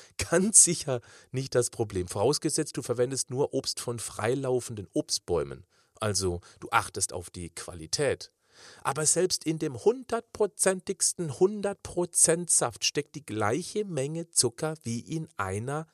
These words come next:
Cola. Manchmal sogar mehr, je nach Saft. Und auch wenn im Saft Fruchtzucker, die Fructose, den Freischwimmer macht, dann ist er nicht gesünder, wie viele Menschen ja glauben.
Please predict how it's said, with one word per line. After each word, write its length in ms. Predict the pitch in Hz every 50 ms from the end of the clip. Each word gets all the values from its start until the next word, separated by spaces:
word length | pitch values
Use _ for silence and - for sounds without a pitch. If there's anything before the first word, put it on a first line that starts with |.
| _ _ _ _ _ -
Cola. 580 | - - 254 277 285 208 139 101 87 78 - _ _ _ _ _ _ - - - _ -
Manchmal 640 | 117 117 127 147 160 156 - - 139 127 127 127 123
sogar 400 | - - 120 110 117 104 98 92
mehr, 460 | 98 113 156 220 254 254 226 139 101 110
je 220 | 110 107 110 120
nach 340 | 120 117 107 90 - - - _ _ _ _ _ _ _ _ _
Saft. 540 | - - - 220 214 - - - - - - _ - - - - -
Und 220 | 151 156 - -
auch 300 | 127 147 175 170 - - -
wenn 220 | 123 143 139 139
im 180 | - - 139 131
Saft 440 | - - - 120 117 - - - - _ _ _
Fruchtzucker, 1000 | - - - - 294 302 - - - - - - - - - 104 - - - - - -
die 100 | 101 92
Fructose, 960 | - - - 113 240 - - - _ - - 101 104 - - - - - - _ _ _ _ _ -
den 140 | 123 117 113
Freischwimmer 760 | - - - 110 107 110 110 - - - 110 104 101 98 92
macht, 380 | 87 87 - - - - - _ _ _ _ _ _ _ _ _ _ -
dann 200 | 98 104 117 120
ist 240 | - 120 - - 101
er 80 | 90
nicht 380 | 90 95 113 131 - - - -
gesünder, 560 | 175 175 - - 226 247 262 214 123 92 92 98
wie 100 | 110 104
viele 280 | - - 107 95 92
Menschen 560 | 90 92 90 87 87 - - - 85 82 90 92
ja 160 | - 82 80
glauben. 440 | - - 92 92 98 90 80 76